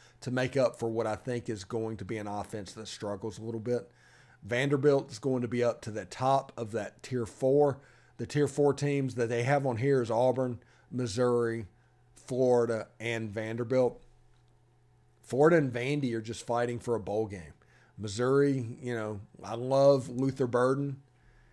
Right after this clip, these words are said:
and we'll see exactly what happens, but the bottom four teams in the S E C could be Mississippi State, Missouri, in my opinion, Florida, and Vanderbilt.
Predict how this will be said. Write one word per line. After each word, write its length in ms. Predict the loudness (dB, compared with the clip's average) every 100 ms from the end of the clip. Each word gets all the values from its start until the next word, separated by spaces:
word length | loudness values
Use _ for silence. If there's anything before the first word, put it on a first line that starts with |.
| _ -10
and 400 | -6 -4 -6 -2
we'll 160 | 0
see 220 | 0 0 0
exactly 440 | 2 2 2 0
what 120 | -2
happens, 460 | 0 -2 -2 -4 -6
but 180 | -6 -4
the 80 |
bottom 460 | -2 0 2 2 2
four 220 | 0 0
teams 360 | 0 -4 -4 -6
in 100 | -6
the 120 | -4
S 180 | -4 -6
E 80 | -8
C 400 | -6 -4 -4 -6 _ _ _
could 180 | 0 2
be 160 | 2 2
Mississippi 400 | 0 -4 -6 -6
State, 480 | -4 -2 -2 -2
Missouri, 480 | -10 -6 -2 0 0
in 100 | -4
my 200 | -6 -6
opinion, 500 | -6 -6 -6 -6 -8
Florida, 500 | -10 -6 -4 -2 -4
and 220 | -8 -8 -8
Vanderbilt. 640 | -8 -6 -4 -2 -2